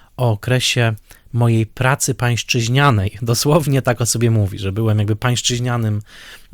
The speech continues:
e, pracownikiem, bo nie mogłem decydować o tym, e, co robię, pracowałem na cudze, cudze zlecenie.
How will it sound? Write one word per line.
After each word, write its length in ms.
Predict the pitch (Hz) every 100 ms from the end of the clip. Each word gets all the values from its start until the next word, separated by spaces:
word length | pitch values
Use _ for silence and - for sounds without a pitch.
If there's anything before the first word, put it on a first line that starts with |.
| 127
e, 100 | 110
pracownikiem, 600 | 110 - 107 139 151 127
bo 80 |
nie 120 | 135 139
mogłem 340 | 143 135 120
decydować 600 | 113 - 113 110 104 -
o 120 | 113
tym, 300 | 107 104 101 - - - - -
e, 300 | 104 101 92
co 180 | - 110
robię, 280 | 113 123 117
pracowałem 440 | 107 107 104 104
na 120 | 101
cudze, 460 | 95 - 98 101 90 - -
cudze 280 | - 110 101
zlecenie. 460 | 101 104 - 98